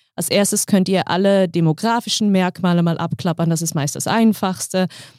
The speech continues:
Welches Geschlecht haben diese Personen? Wie alt sind sie? Wo wohnen sie? Welche Ausbildung haben sie? Oder wie viel verdienen sie?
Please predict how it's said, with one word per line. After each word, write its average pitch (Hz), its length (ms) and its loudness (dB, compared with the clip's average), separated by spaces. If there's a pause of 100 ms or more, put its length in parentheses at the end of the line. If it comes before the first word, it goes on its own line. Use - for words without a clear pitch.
(120)
Welches 185 220 0
Geschlecht 240 480 0
haben 214 240 4
diese 190 240 0
Personen? 180 640 4 (300)
Wie 165 120 -4
alt 156 280 -2
sind 226 280 4
sie? 196 460 -2 (220)
Wo 165 240 0
wohnen 226 420 4
sie? 202 380 0 (180)
Welche 165 300 -4
Ausbildung 208 640 2
haben 190 240 2
sie? 196 260 0
Oder 175 240 2
wie 185 140 0
viel 175 180 -2
verdienen 160 480 2
sie? 131 280 -4